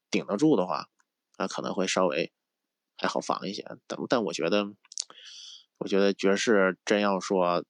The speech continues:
到最后每个点都靠单防还是够呛。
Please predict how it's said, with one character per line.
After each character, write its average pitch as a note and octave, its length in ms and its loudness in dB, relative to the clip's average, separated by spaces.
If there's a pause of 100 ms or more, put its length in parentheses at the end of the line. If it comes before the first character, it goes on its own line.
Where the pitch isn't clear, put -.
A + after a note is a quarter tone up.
到 G2 160 2
最 G2 160 2
后 - 340 0 (220)
每 G2+ 140 2
个 G#2+ 80 2
点 G2+ 260 0
都 G2 260 6
靠 - 220 0
单 E2+ 180 -2
防 - 320 -8
还 - 140 -10
是 - 100 -6
够 - 120 -6
呛。 - 180 -6